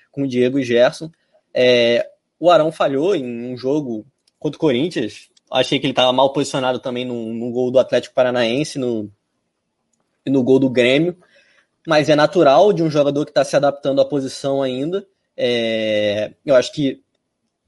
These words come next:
é, é, é, é uma, é um, é o que essa mudança poderia con-, levar, né? É arriscado. Mas é um risco que tem dado certo. Eu acho que, no geral, é, apesar dele ter falhado uma vez ou outra,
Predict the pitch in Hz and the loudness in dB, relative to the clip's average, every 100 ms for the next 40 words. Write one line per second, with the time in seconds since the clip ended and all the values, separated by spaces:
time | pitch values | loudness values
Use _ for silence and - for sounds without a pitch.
0 | _ - 135 - 135 139 127 170 165 151 | _ 2 2 2 -2 0 2 2 2 0
1 | 170 175 - 143 165 170 - _ _ _ | 0 -2 0 -2 -2 -4 -6 _ _ _
2 | _ 147 185 196 _ - 214 220 196 147 | _ -4 -4 -6 _ -10 -8 -6 -4 -6
3 | - _ - 147 160 185 175 151 160 185 | -10 _ 0 0 0 -2 0 -2 -4 -6
4 | 185 170 175 180 185 156 180 175 165 139 | -4 -4 -4 -4 -8 -4 -4 0 0 0
5 | 117 110 113 110 143 - 208 156 120 104 | -2 -2 -2 -2 -4 -4 0 2 2 -2
6 | _ _ _ - 196 139 139 170 156 175 | _ _ _ -2 0 2 2 0 0 -2
7 | 185 - 220 214 - 214 - 208 185 190 | -4 -6 -10 -10 -10 -10 -6 -2 0 -2
8 | - 233 180 - 127 - 147 151 - 160 | -2 0 0 0 -6 -4 -2 -2 2 2
9 | 123 160 202 117 - _ _ - 117 117 | 4 4 2 -2 -8 _ _ -8 -4 -2
10 | 107 - - 117 135 127 156 160 160 151 | -4 -8 -16 -8 -2 0 0 -2 -4 -4
11 | 143 135 135 135 131 135 131 123 135 202 | -2 0 -2 -4 -4 -4 -4 -4 0 -2
12 | 135 | -2